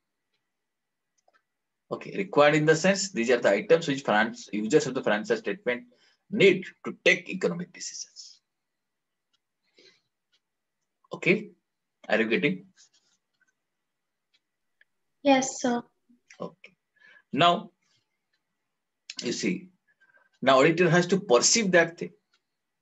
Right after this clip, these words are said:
Speaker 1: Since there is no fixed guideline, auditor has to perceive these are the items which are needed. And while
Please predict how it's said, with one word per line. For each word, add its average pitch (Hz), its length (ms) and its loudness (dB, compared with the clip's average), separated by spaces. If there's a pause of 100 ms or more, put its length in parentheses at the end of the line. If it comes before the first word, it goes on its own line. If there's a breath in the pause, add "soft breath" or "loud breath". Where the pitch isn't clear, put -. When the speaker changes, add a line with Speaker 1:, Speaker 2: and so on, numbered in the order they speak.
(200)
Speaker 1:
Since 143 260 -2
there 135 140 2
is 127 120 -4
no - 260 -2
fixed 185 240 0
guideline, 104 600 0 (260)
auditor 110 300 -4
has 117 120 -4
to - 100 -10
perceive 110 440 -4
these 104 180 -4
are 104 80 0
the 95 160 -4
items - 520 -8 (340)
which 92 160 -8
are 98 60 0
needed. 87 340 -6 (680 soft breath)
And 185 380 -2 (120)
while 165 180 4